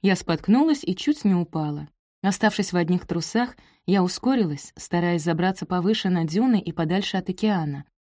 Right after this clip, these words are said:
«Попалась!» — пророкотал Кассио за мгновение до того, как схватил меня за талию и приподнял над песком. Он впился губами в мою шею, затем прикусил, вырывая из меня стон.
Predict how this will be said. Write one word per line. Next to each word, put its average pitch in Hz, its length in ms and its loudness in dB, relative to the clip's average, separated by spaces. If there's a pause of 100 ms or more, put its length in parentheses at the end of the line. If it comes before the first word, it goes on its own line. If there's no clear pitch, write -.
(280)
«Попалась!» — 180 840 0
пророкотал 156 640 -2
Кассио 165 380 -2
за 147 160 -2
мгновение 156 600 0
до 143 100 -4
того, 156 400 -2 (320)
как 285 180 -2
схватил 196 400 0
меня 180 260 2
за 147 160 -2
талию 214 420 0
и 170 120 -4
приподнял 175 540 -2
над 165 220 -4
песком. 139 520 -8 (800)
Он 190 140 4
впился 196 400 0
губами 190 360 2
в 160 80 -2
мою 170 200 2
шею, 220 400 0 (440)
затем 175 340 0
прикусил, 170 640 0
вырывая 175 500 0
из 170 200 -4
меня 185 260 4
стон. 147 460 -6